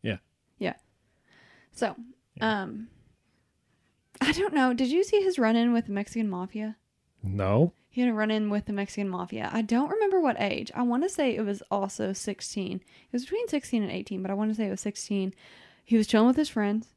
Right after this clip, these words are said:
Speaker 2: you know.
Speaker 1: Yeah.
Speaker 2: Hitting a rip with some meth in it.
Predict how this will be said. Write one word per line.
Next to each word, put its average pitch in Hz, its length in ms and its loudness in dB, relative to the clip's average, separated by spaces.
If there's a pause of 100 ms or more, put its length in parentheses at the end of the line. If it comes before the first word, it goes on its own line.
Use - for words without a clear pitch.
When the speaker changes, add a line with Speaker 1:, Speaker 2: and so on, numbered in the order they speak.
(320)
Speaker 2:
you 220 140 2
know. 202 180 0 (720)
Speaker 1:
Yeah. 98 340 -2
Speaker 2:
Hitting 226 280 0
a 196 200 0 (580)
rip 226 460 2
with 220 200 -2
some 233 180 4
meth 190 200 2
in 190 100 2
it. 196 140 0